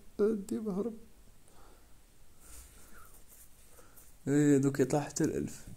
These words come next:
انا ديما تحشالي في هذه. معليش.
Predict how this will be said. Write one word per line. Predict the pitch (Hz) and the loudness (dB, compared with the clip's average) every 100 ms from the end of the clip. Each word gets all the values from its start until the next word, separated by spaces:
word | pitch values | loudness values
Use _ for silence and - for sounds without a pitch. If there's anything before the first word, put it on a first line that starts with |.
| - - - - - - - - - - | -18 -20 -20 -18 -20 -20 -20 -18 -8 -2
انا | 190 | 2
ديما | 160 185 | 2 0
تحشالي | - - 180 165 | -4 -2 0 0
في | 151 143 | 0 -4
هذه. | 139 - - - - - - - - - - - - - - - - - - - - - - - | -4 -10 -18 -18 -18 -18 -18 -20 -20 -20 -20 -18 -16 -16 -20 -20 -20 -20 -20 -20 -20 -20 -16 -8
معليش. | - 76 - - - | -4 -4 -6 -10 -12